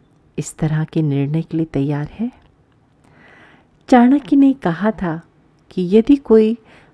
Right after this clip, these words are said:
भूखा व्यक्ति रोटी चोरी करते हुए पकड़ा जाए तो उस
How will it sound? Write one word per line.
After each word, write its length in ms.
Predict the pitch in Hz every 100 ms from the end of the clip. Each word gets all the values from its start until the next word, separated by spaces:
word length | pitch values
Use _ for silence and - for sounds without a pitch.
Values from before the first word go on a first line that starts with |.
| -
भूखा 540 | 156 262 269 277 285 262
व्यक्ति 600 | 151 156 - - 156 151 _ _ _ _ _ _ _ _ _ 190
रोटी 520 | 190 285 311 349 330
चोरी 360 | - 190 180
करते 380 | 190 170 - 202
हुए 200 | 202 202
पकड़ा 380 | - 147 147 151
जाए 380 | 143 147 143 143 _ _ _ -
तो 80 | -
उस 280 | 151 -